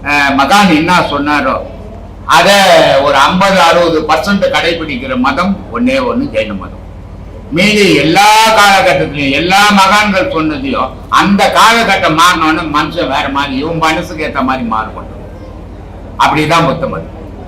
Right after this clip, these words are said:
அப்படிதான் மத்த மதங்கள். இயேசுநாதர் எல்லா ஞான விஷயத்தையும் சொல்லிக்கிறார். ஆனா அதுல இருக்கிற ஞான விஷயம் எவனும் அறிய முடியல, ஏன்னா அவர் ஞானி.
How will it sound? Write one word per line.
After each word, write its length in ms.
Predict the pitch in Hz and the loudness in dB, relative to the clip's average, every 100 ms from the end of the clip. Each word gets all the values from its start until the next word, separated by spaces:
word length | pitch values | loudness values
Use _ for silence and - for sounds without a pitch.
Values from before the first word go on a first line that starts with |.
| - - | -16 -4
அப்படிதான் 540 | 123 135 147 165 165 139 | -4 -2 -2 0 0 0
மத்த 200 | 120 120 | -2 -4
மதங்கள். 380 | 117 117 104 92 - - - - - - - - - | -4 -4 -8 -12 -14 -16 -16 -16 -16 -16 -16 -16 -2
இயேசுநாதர் 840 | 151 - 220 202 165 160 196 190 | 2 4 4 4 2 2 0 0
எல்லா 540 | 143 165 185 196 196 | 0 0 2 2 2
ஞான 340 | 160 165 196 202 | 4 4 4 2
விஷயத்தையும் 480 | 175 160 151 156 143 | -2 -4 -4 -6 -4
சொல்லிக்கிறார். 500 | 131 127 113 101 92 - - - - - | -6 -6 -8 -12 -14 -16 -18 -18 -18 -2
ஆனா 220 | 180 196 | 2 4
அதுல 200 | 185 180 | 4 4
இருக்கிற 260 | 185 220 180 | 4 2 0
ஞான 340 | 175 202 202 | 2 2 2
விஷயம் 340 | 160 170 151 147 | 0 -2 -2 0
எவனும் 200 | 151 135 | 0 0
அறிய 240 | 160 151 | 0 -2
முடியல, 260 | 113 95 - - - - - - - - - - - | -4 -8 -14 -16 -16 -18 -18 -18 -16 -18 -16 -12 -2
ஏன்னா 180 | 180 208 | 0 4
அவர் 280 | 196 - | 4 2
ஞானி. 360 | 135 139 139 | 2 0 0